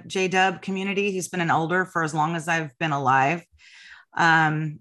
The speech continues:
and I've got four other siblings. Um, all five of us were raised very strict,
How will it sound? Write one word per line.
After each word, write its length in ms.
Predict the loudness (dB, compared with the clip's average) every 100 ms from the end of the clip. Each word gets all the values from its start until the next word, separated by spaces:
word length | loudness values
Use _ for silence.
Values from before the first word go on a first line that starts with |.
| -4
and 160 | 2
I've 160 | 2 2
got 400 | 4 4 2 -4 -6
four 420 | 0 0 0 0
other 220 | -2 -2
siblings. 760 | -4 -4 -2 0 0 -2 -6 -4
Um, 380 | 2 4 2 0
all 180 | 2 2
five 280 | 4 2 2
of 140 | 0
us 240 | -2 -2 -4
were 120 | -2
raised 540 | 0 0 0 -4 -10 -18 _ _ _ _ _ _ _
very 720 | -6 0 4 6 6 6 4
strict, 640 | 2 -2 0 0 0 -8